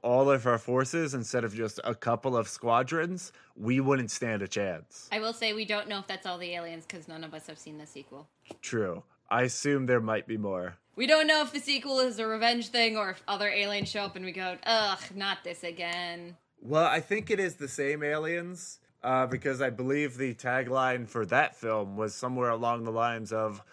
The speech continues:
Speaker 1: "We've had twenty years to prepare, so have they."
Speaker 2: It is, 'cause I'm looking at the poster right now.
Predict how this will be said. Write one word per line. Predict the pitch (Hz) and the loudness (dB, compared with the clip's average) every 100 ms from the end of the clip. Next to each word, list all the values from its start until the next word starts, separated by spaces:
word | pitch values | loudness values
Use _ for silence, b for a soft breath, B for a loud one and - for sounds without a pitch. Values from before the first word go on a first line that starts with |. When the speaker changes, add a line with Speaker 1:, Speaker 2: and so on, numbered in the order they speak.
| b | b
Speaker 1:
"We've | - 120 131 | -4 -2 2
had | 123 104 | 2 2
twenty | - 135 147 | -4 -2 0
years | 135 131 131 127 | 2 4 4 2
to | - | -6
prepare, | 110 113 - 123 131 135 135 131 _ | -4 -4 2 4 6 6 4 -2 _
so | - - 123 117 | -10 -2 0 4
have | 120 113 - | 4 2 0
they." | 120 120 131 147 127 _ - | 2 2 2 -2 -10 _ -10
Speaker 2:
It | 185 - | -10 -6
is, | 202 233 165 | -4 -4 -6
'cause | - 185 | -14 -12
I'm | 175 185 | -10 -8
looking | 202 196 202 | -10 -8 -10
at | 202 | -10
the | 202 | -12
poster | 208 202 - 208 | -12 -12 -12 -12
right | 208 202 | -10 -10
now. | 226 226 208 | -10 -10 -12